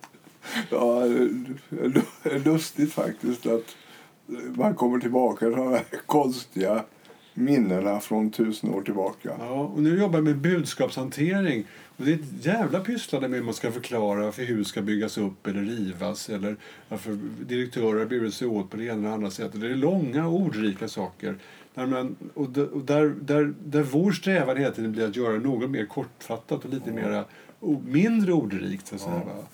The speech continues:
Speaker 2: Och då inser jag plötsligt, ja, men jag var ju med en gång där man, där jag var i ett system där man hade förstått det här. Kanske intuitivt, men den k-, ordknappheten var liksom, <laughs> liksom sättet att hantera det överhuvudtaget.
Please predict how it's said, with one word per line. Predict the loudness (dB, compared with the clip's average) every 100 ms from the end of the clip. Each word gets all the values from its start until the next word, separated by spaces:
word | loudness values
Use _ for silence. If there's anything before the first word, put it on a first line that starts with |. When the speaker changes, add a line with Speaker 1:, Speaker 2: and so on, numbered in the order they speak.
| -20 -18 -4
Speaker 2:
Och | 2
då |
inser | 4 4 2
jag | 2
plötsligt, | 0 0 -4
ja, |
men | 2 2
jag | 4
var | 2
ju | 4
med | 4 2 0 -2
en | -2 0
gång | 0 0
där | -2 0
man, | 0 0
där | -2
jag | -4
var | -4 -6
i |
ett | -6
system | -10 -6 -2 0 -2
där | -4
man | -4 -6
hade | -6
förstått | -8 -4 -4 -4 -6
det |
här. | -4 -4 -8 -12 -20 _
Kanske | -2 0 2
intuitivt, | 0 0 -4 -4 -6 -6
men | -8 -4
den | -4 -4 -6 -12 -16 _
k-, | -8 -2
ordknappheten | 0 0 -2 -6 -6 -6 -2 -2 0 -2
var | 0 -2
liksom, | -4 -6 -8 -8
<laughs> | -8
liksom | -8 -6 -6 -8 -8 -18 -20 -20 -12
sättet | -2 0 0 -2 -4
att | -4 -4
hantera | -8 -4
det | -4
överhuvudtaget. | -2 -4 -6 -8